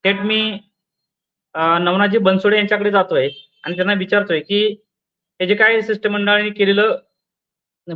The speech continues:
पुढाकार घेतला, आरक्षणाचा जो काही उपोषण होतं ते थांबवलेलं आहे, सुटलेलं आहे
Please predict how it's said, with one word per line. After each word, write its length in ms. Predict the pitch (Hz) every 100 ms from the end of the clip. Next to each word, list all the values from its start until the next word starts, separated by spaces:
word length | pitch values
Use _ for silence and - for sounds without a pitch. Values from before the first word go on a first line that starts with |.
| -
पुढाकार 380 | 196 214 208
घेतला, 420 | 208 196 196 190 196 -
आरक्षणाचा 1000 | 156 160 170 180 214 208 208 202 214 214 214 _ _ _ _ _ _ _ -
जो 80 | 180
काही 140 | 208
उपोषण 440 | 196 180 220 220 220
होतं 160 | 175
ते 160 | 165 196
थांबवलेलं 460 | 196 202 220 208
आहे, 200 | 156 131 - _
सुटलेलं 360 | - 185 214 208
आहे 180 | 160